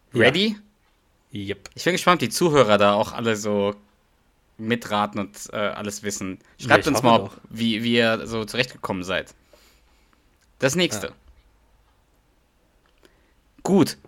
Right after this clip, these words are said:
Speaker 2: Und während du weg bist, werde ich dir ein süßes, cremiges Schleim dich nur überall ein Dessert zaubern mit einer warmen Männer-, Männer-Solidaritätssoße.“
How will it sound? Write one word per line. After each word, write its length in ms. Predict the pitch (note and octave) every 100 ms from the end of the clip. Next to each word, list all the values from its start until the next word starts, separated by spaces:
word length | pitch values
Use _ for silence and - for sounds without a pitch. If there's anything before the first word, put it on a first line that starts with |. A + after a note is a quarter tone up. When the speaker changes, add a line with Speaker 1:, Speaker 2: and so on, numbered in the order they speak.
| - -
Speaker 2:
Und 160 | B2
während 220 | C#3+ D#3+
du 100 | B2
weg 200 | A2+ E3+
bist, 260 | F#3+ F3+ -
werde 140 | C3+
ich 40 | C#3
dir 140 | D3
ein 80 | A#2
süßes, 380 | A#2 D3 D3+ -
cremiges 420 | C#3+ D3 D3 C#3
Schleim 320 | - C3 D#3+
dich 160 | D#3 D3
nur 80 | C#3+
überall 320 | C#3 C3+ B2
ein 240 | B2 D#3+
Dessert 480 | C3+ - B2 A2+ G#2
zaubern 380 | C3 A#2 A2 A2
mit 100 | A#2+
einer 220 | A#2+ G#2
warmen 260 | C3 D#3 C3
Männer-, 340 | C#3+ E3 C3+ -
Männer-Solidaritätssoße.“ 1500 | C3 F3 F3+ C#3 C#3+ C3 B2+ B2+ - E3+ - G#2 G#2 G#2